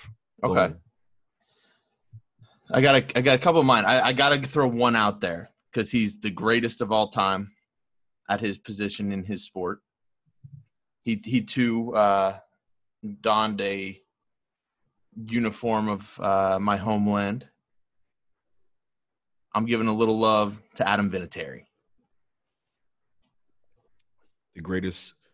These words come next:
Speaker 1: Colt of all time?
Speaker 2: Fine by me.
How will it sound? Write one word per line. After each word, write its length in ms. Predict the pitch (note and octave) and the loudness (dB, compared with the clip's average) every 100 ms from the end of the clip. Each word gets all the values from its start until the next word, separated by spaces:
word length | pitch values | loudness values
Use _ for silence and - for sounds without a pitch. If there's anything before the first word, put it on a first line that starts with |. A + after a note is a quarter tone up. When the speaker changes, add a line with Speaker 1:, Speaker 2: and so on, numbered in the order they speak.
| _ _ _ | _ _ _
Speaker 1:
Colt 320 | - G#2 G#2 G#2 | -4 -2 -2 -6
of 100 | G2 | -6
all 160 | G2 | -8
time? 280 | F#2+ A2 D3+ _ _ _ _ _ _ _ _ _ _ _ _ _ _ _ _ _ _ - _ _ - | -8 -12 -14 _ _ _ _ _ _ _ _ _ _ _ _ _ _ _ _ _ _ -20 _ _ -6
Speaker 2:
Fine 180 | G2 | -2
by 100 | A2+ | 0
me. 240 | B2 F3 | 2 0